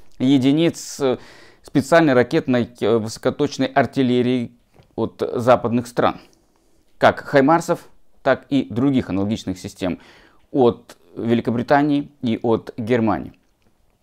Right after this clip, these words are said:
И вот сейчас, когда у украинцев появляется ещё восемнадцать таких единиц, соответственно,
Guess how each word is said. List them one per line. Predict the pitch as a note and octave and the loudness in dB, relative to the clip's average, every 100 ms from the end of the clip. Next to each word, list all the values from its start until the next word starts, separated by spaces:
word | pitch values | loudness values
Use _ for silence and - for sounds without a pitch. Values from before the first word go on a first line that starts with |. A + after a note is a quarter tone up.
| _ - | _ 0
И | |
вот | B2+ C#3 | 2 2
сейчас, | C#3 E3+ E3+ - | 2 0 0 -2
когда | B2 A#2 B2 G#2 | -4 4 6 6
у | - A2 - _ - | 2 -6 -10 _ -12
украинцев | A2+ C3 C3+ - G#2 | -4 2 2 0 -4
появляется | A2 A2+ A#2+ G#2 - | -2 0 0 0 -6
ещё | - A#2 D3 - - B2 | -4 -2 -2 -4 -2 0
восемнадцать | F#2 - G#2+ E2+ - | 0 -2 -6 -6 -8
таких | - F#2 G2 A#2+ | -10 -8 -8 -6
единиц, | A#2 D#3+ - _ - - - | -2 -2 -4 _ -20 -20 -18
соответственно, | - A#2+ E3 E3+ D#3+ D3+ | -4 -2 0 -2 -2 -4